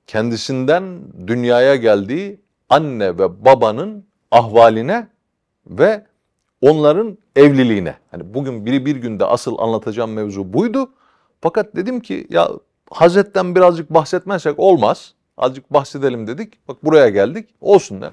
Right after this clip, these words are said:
Bir aceleniz mi var sanki? Oturun ya durdurur devam edersiniz. Hatta durdurunca belki şey de yaparsınız. Abone olursunuz, katılırsınız, bir, bir şey yaparsınız. Söylemeyince olmuyormuş. Arkadaşlar öyle diyor. Yazıyoruz ya oğlum diyorum, abone olun diyor. Ayıp lan insan sohbet ederken bir de abone olun falan der mi?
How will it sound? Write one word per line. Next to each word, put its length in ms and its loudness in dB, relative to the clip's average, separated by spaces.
Bir 140 -8
aceleniz 380 -6
mi 100 -16
var 120 -4
sanki? 300 -10
Oturun 340 -10
ya 220 -4
durdurur 400 -6
devam 280 4
edersiniz. 480 -6
Hatta 340 -4
durdurunca 480 -6
belki 360 -4
şey 220 -2
de 40 0
yaparsınız. 540 -6
Abone 280 -4
olursunuz, 580 -10
katılırsınız, 720 -10
bir, 180 -16
bir 60 -18
şey 160 -6
yaparsınız. 460 -8
Söylemeyince 540 -6
olmuyormuş. 480 -12
Arkadaşlar 380 -10
öyle 180 -10
diyor. 100 -20
Yazıyoruz 380 -2
ya 60 -6
oğlum 200 -8
diyorum, 180 -8
abone 260 -2
olun 220 -4
diyor. 180 -8
Ayıp 320 -12
lan 120 -12
insan 260 -12
sohbet 380 -12
ederken 380 -10
bir 80 -10
de 60 -2
abone 300 -2
olun 200 -8
falan 320 -8
der 140 -8
mi? 120 -16